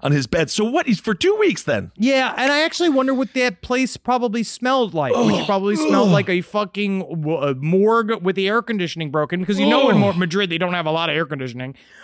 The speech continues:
Speaker 2: Um,
Speaker 1: No.
Speaker 2: and apparently he tried to blame his T V.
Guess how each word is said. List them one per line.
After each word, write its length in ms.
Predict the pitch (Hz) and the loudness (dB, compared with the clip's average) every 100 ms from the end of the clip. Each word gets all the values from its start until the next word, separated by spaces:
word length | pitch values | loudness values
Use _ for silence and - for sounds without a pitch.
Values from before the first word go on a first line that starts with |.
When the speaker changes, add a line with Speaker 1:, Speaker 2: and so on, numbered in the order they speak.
| - | -8
Speaker 2:
Um, 400 | 160 160 156 160 - | -4 -2 -4 -8 -6
Speaker 1:
No. 440 | 156 165 190 214 | -2 2 2 2
Speaker 2:
and 140 | 214 202 | 2 4
apparently 380 | 190 - - | 4 4 4
he 120 | - 262 | 4 2
tried 200 | 285 247 | 2 0
to 80 | |
blame 320 | 202 202 196 180 | 0 0 0 0
his 220 | 160 143 | -2 -4
T 220 | - 165 | -2 -2
V. 380 | 135 139 101 | -2 -4 -8